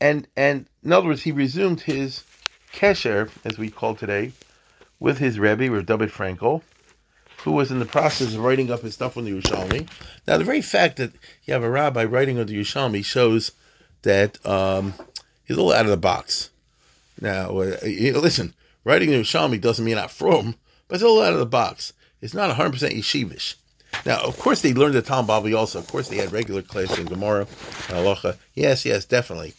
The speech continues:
Uh, but you don't find too many people working on the Yerushalmi. I'll add something else. David Frankel,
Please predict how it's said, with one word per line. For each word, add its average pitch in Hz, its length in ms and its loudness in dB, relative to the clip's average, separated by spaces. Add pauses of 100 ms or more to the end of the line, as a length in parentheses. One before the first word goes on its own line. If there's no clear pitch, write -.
(520)
Uh, 87 300 0 (500)
but 113 300 4 (380)
you 131 80 -2
don't 208 180 2
find 185 240 0
too 170 100 -6
many 165 160 0
people 131 480 -4
working 123 320 -4
on 120 60 -2
the 139 80 -2
Yerushalmi. 180 520 -2 (1000)
I'll 117 180 4
add 160 220 4
something 151 340 -4
else. - 340 -6 (480)
David 131 240 2
Frankel, 123 640 0